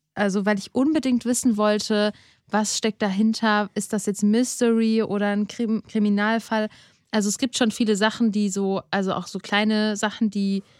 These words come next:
in die ersten beiden Folgen eingebaut werden, sodass man halt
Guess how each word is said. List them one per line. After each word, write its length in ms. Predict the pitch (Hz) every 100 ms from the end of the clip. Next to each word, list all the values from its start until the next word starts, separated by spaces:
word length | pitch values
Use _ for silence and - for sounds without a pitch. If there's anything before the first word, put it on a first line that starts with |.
| _ _ _ _
in 140 | 226 214
die 100 | 202
ersten 280 | 208 233
beiden 180 | 202 196
Folgen 280 | 190 196 180
eingebaut 540 | 190 233 262 240 240 233
werden, 200 | 226 220
sodass 280 | 190 196
man 140 | 202 170
halt 180 | 175